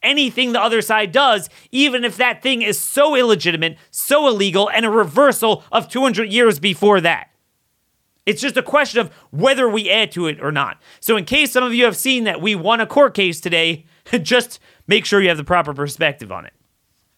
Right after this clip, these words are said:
But speaking of juvenile crime, look, as always, those of you who listen to this show are ahead of the curve. You understand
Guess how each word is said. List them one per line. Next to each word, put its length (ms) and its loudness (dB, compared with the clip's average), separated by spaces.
But 120 -2
speaking 360 0
of 120 0
juvenile 480 -2
crime, 400 -6
look, 260 0
as 200 -2
always, 500 0
those 280 0
of 80 -4
you 160 -2
who 40 0
listen 300 -4
to 100 -14
this 140 -4
show 180 0
are 120 2
ahead 200 -4
of 80 -4
the 60 -6
curve. 380 -6
You 140 -6
understand 720 -8